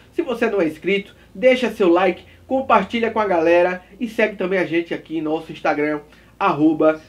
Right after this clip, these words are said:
Diário Micareteiro. Bom, essa é uma das análises mais difíceis que eu vou fazer, porque assim,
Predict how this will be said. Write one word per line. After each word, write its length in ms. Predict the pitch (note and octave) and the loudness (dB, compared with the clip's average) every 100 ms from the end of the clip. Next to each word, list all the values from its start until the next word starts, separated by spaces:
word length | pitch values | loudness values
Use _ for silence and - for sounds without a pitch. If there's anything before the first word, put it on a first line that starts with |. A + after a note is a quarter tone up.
| - | -20
Diário 520 | D3 E3+ D#3 D#3 D3+ | -8 2 4 4 2
Micareteiro. 840 | D3+ D3+ D#3 D#3 C#3+ - C3 B2 - _ _ - - - | -2 -6 -2 -2 -2 -6 -6 -6 -10 _ _ -20 -20 0
Bom, 280 | F#3 B3 F3 | 6 8 8
essa 440 | G#3+ C4+ D4+ C4+ - | 6 4 2 0 -2
é 80 | A#3 | -2
uma 140 | A3 | 0
das 200 | G#3+ G3+ | 0 0
análises 580 | G3+ G3 F#3+ F#3+ F3+ - | 0 0 0 -4 -8 -8
mais 260 | E3 A#3 G#3+ | -4 -2 -2
difíceis 500 | F#3+ E3 E3+ F3+ - | -4 -4 -4 -6 -4
que 80 | |
eu 60 | D3+ | -2
vou 120 | D3+ | -2
fazer, 460 | D3+ C#3+ A#2+ D3 D3+ | 0 -2 0 -2 -2
porque 260 | F3 E3+ G3 | -6 2 4
assim, 360 | F#3 E3 C3 | 4 -2 -8